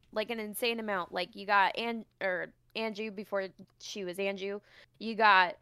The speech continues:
the guy in Kakariko Village in Breath of the Wild. You got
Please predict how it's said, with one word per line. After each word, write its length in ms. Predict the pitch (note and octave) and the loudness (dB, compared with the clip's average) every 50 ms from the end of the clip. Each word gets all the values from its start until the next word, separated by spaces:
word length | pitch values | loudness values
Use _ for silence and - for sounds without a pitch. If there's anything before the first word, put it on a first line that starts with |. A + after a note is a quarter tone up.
| _ _ _ - | _ _ _ -4
the 100 | A3+ A3+ | 0 4
guy 220 | A#3 A#3+ A3+ A3+ | 6 8 8 8
in 100 | A3+ A3+ | 6 2
Kakariko 540 | - - A#3 A3 - A#3 G#3+ G#3 G#3+ G#3 G3+ | 2 0 0 0 0 -4 -6 -4 -6 -6 -4
Village 400 | G3 G#3 G#3+ G#3 G#3 G#3 F#3+ G#3 | -2 -2 -2 0 -2 -4 -4 -6
in 120 | G3 F#3+ | -8 -4
Breath 200 | F#3+ F#3+ F#3 - | -4 -6 -6 -6
of 60 | - G3 | -8 -4
the 60 | G3+ | 0
Wild. 300 | A3 A3+ A3+ A3+ A3+ A3 - _ - - _ - | 2 4 4 4 4 2 -2 _ -20 -20 _ -8
You 160 | A3 A#3+ A#3+ | -6 -4 2
got 300 | G#3+ A#3 A3+ G#3+ G#3 G#3 | 6 8 8 8 6 4